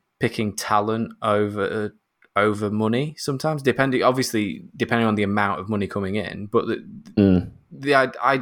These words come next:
Speaker 1: the ideal should be that you get someone who can earn you enough points to not have to bring a sponsor, because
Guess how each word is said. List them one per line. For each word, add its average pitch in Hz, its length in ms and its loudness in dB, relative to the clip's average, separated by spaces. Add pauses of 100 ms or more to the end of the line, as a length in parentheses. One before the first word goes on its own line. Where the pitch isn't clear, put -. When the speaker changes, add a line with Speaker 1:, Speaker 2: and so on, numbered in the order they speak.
Speaker 1:
the 147 100 2
ideal 135 520 4
should - 200 -6
be 113 160 4
that 113 160 4
you 113 220 2
get 113 220 2
someone 117 240 0
who 113 100 4
can 113 300 -4
earn 123 180 2
you 117 120 2
enough 107 240 0
points - 680 -4 (480)
to 104 540 -2 (300)
not 117 320 0
have 127 320 -4
to 104 140 -4
bring 95 220 -4
a 90 40 -8
sponsor, 92 680 -6
because 98 580 -4